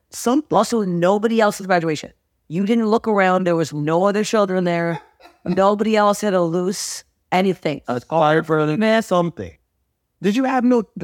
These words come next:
Speaker 1: like,
Speaker 2: That's
Speaker 1: change of clothes is one thing, right? Like, sure, if, if the kid had no shirt on, okay.
Speaker 2: Yes.
Speaker 1: But no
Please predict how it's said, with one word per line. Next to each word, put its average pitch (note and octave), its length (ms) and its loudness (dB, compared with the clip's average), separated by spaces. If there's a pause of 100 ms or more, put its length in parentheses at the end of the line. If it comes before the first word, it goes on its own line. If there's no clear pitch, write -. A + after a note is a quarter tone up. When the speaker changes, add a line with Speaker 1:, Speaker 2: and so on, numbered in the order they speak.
Speaker 1:
like, F3+ 260 0 (100)
Speaker 2:
That's D#3 200 -2
Speaker 1:
change C#4 260 2
of C4 140 -4
clothes A3+ 380 2
is D#3+ 100 -6
one D3+ 240 0
thing, E2+ 260 -10
right? D3 220 2
Like, D3+ 260 -2
sure, G3 460 0
if, E3 120 -2 (360)
if G#3 200 -2
the F#3+ 120 0
kid C#4 400 -2
had G3+ 220 2
no F#3+ 240 2
shirt D3 420 0
on, E2 300 -4 (520)
okay. D3+ 540 0
Speaker 2:
Yes. - 540 -8 (360)
Speaker 1:
But E3 140 2
no G3+ 420 0